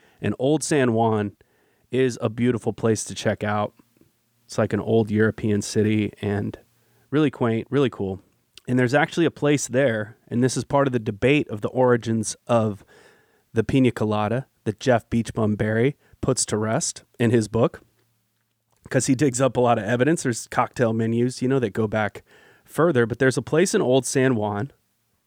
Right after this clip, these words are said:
and this is, uh, La Casa Donde Nació La Pina Colada,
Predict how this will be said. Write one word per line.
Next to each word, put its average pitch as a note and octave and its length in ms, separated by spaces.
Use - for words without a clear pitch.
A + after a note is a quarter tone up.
and B2+ 180
this D3+ 180
is, C#3 300
uh, A#2+ 300
La A2+ 200
Casa E3 440
Donde E3 600
Nació A#2 680
La A2+ 180
Pina E3+ 400
Colada, C#3+ 520